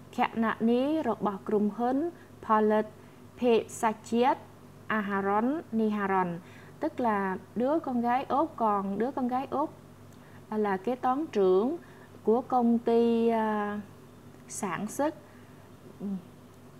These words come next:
sản xuất nhập khẩu, xuất nhập khẩu,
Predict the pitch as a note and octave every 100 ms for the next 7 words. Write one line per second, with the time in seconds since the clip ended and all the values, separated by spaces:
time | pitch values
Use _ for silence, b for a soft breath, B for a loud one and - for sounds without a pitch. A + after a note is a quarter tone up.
0 | - - - F#3+ G#3 - D4 - - G#3+
1 | G#3 - - F#3+ F3+ B3 E4+ - - -
2 | - - - - - - A#3 - F#3+ G3
3 | D4